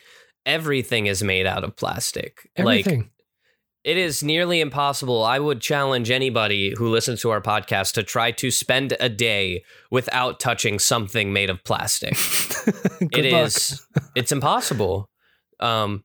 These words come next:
Speaker 1: you can, you can try it, and I would love to hear how far you guys get, but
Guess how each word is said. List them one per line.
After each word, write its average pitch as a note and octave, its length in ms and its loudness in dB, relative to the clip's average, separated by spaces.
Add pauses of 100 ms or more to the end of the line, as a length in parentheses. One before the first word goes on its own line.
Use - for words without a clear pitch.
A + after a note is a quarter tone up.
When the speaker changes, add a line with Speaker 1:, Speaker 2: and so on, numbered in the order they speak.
Speaker 1:
you C#3 140 0
can, D3 240 0
you D3 120 0
can C#3 80 0
try C#3+ 300 -2
it, G3+ 100 -2
and - 100 -6
I A#2+ 80 0
would A2 160 -2
love A#2+ 180 0
to A#2+ 260 2 (200)
hear B2+ 540 0
how B2+ 160 0
far B2+ 240 0
you C3 160 -4
guys B2 260 0
get, A#2+ 400 -2
but B2 160 0